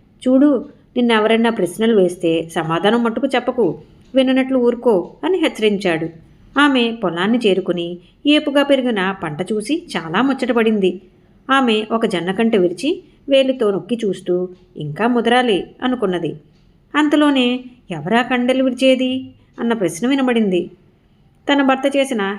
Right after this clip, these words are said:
హెచ్చరిక మర్చిపోయి ఆమె చుట్టూ చూస్తూ, "నువ్వెవరు అడగటానికి?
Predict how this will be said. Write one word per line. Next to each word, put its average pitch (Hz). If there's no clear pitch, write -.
హెచ్చరిక 185
మర్చిపోయి 226
ఆమె 269
చుట్టూ 254
చూస్తూ, 262
"నువ్వెవరు 240
అడగటానికి? 285